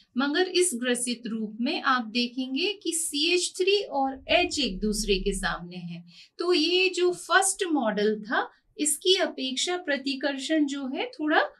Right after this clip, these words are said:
कम होता है, इस form को ग्रसित रूप कहते हैं। यदि इसको भी वन ट्वेंटी डिग्री घुमा दिया जाए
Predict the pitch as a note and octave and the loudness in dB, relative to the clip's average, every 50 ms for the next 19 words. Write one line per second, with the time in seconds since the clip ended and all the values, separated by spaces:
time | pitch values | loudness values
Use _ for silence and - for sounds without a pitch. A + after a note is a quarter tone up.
0 | _ _ _ _ _ - F4 F#4 F4+ D#4 B3 F#3 G#3+ G3 F3+ F3 - F#3 E3+ E3 | _ _ _ _ _ 8 8 8 8 6 6 4 2 0 -2 -2 -2 -4 -4 -4
1 | - - - - - _ _ _ _ _ _ - C#4 E4 - - - D4 C4 B3 | -6 -10 -16 -20 -20 _ _ _ _ _ _ -2 0 0 2 0 0 0 0 0
2 | A3+ A3+ A3 C4 C#4 B3 G#3+ G3+ G3+ F#3 F#3+ - B3+ B3 B3+ - A3+ C4 C4 C4 | 0 0 -2 -2 -4 -2 0 0 0 0 0 -2 -4 -6 -6 -6 -6 -4 -2 -2
3 | C4 - - C#4+ C#4 C4+ - C#4 C4+ B3 B3 B3+ B3 - - - _ _ _ C4 | -4 -4 -6 -6 -6 -6 -6 -4 -2 -2 -2 -2 -6 -10 -14 -20 _ _ _ 0
4 | C#4 B3 D#4+ E4 D4 C4+ - - - - F#4+ F#4+ F#4+ F#4 F4 G4+ G#4+ A4 G#4+ - | 2 4 6 6 6 4 2 -2 0 0 0 0 0 2 6 8 8 8 8 6
5 | - - - _ _ _ _ _ _ _ _ _ _ - A3 A#3+ C4+ C#4+ D4+ D#4+ | 2 -4 -14 _ _ _ _ _ _ _ _ _ _ -8 0 2 4 4 6 4
6 | D#4+ D#4+ D#4+ D4 D4+ D4+ D#4+ D#4+ C#4 C#4+ C4+ B3+ C4+ C#4+ D4 B3+ A3 A3 A#3+ B3 | 4 4 4 4 4 2 2 4 4 4 2 4 4 2 2 2 4 8 8 8
7 | B3+ C4+ C4+ C4+ A#3+ A#3+ A3+ G#3+ G3 F#3+ F#3+ F#3 F3+ F3 E3 - - - | 10 10 8 6 6 4 2 2 2 0 0 -2 -4 -8 -8 -10 -12 -14